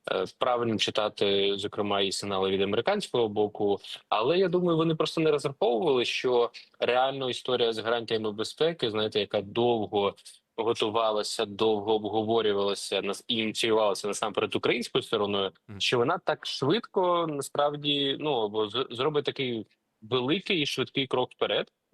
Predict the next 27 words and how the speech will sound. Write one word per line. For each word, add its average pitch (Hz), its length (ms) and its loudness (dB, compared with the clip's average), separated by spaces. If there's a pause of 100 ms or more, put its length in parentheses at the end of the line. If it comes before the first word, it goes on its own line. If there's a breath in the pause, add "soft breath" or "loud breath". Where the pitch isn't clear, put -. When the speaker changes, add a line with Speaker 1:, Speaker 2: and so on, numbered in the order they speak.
(160)
Speaker 1:
Я 117 180 2
думаю, 131 220 -4
що 131 160 -2
вони 120 380 0
думали, 117 400 0
що, 110 360 2
грубо 113 260 -2
кажучи, 107 640 0 (400)
е, 98 260 2
якщо 110 480 0
би 98 340 0 (340)
там 92 280 -4 (200)
сьогодні 110 520 0
відбулася 98 560 0
би 95 120 -2
зустріч 98 400 -4
між 92 260 -4 (920)
Трампом, 110 440 0 (360)
Зеленським 117 480 2
і 107 40 0
Путіним, 185 480 2 (340)
то, 123 100 2
в - 100 -6
принципі, 175 580 0
вони 120 260 2
думали, 131 440 2
що 117 180 -2